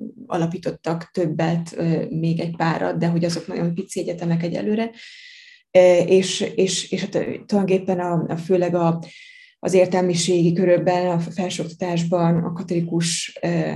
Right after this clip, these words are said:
hit, illetve az annak a fényében történő oktatás az, az egy kisebbséget képvisel, és hogy itt, ö, gyakorlatilag ellenszélben vagy, vagy, vagy egy, egy olyan kontextusban tanítunk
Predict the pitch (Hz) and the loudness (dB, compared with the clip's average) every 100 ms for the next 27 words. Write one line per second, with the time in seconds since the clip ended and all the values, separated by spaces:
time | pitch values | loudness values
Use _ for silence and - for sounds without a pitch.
0 | 151 - - 175 165 170 165 165 165 165 | -8 -8 -6 -4 0 4 4 2 2 2
1 | 156 175 165 165 170 170 170 170 165 165 | 2 0 0 -2 -2 2 4 4 2 2
2 | 170 165 175 175 165 - 202 202 185 175 | 0 0 0 0 0 0 -2 -2 -4 -4
3 | 185 185 175 170 - - - - - _ | -4 -2 -2 -4 -12 -20 -20 -20 -20 _
4 | 196 170 165 - - 170 - - 170 170 | -2 0 0 0 -6 -4 -4 -4 -2 0
5 | 165 170 160 - - _ - 170 170 - | 0 -4 -6 -14 -18 _ -4 -4 -4 -6
6 | 190 180 175 170 170 185 175 170 170 170 | -2 0 0 0 0 -2 -4 -2 -6 -4
7 | - 180 175 160 170 - 175 170 170 170 | 0 0 2 0 0 -2 0 0 2 2
8 | 170 170 160 160 160 160 160 156 160 156 | 4 4 2 0 -2 -2 -2 -2 -4 -4
9 | 156 156 156 156 156 151 160 160 156 160 | -4 -4 -6 -4 -6 -4 -4 -4 -2 -2
10 | 185 185 170 170 165 165 170 165 165 170 | 0 0 2 0 0 -2 -2 -4 0 2
11 | 170 170 165 165 160 165 170 170 | 2 2 2 2 0 -2 0 0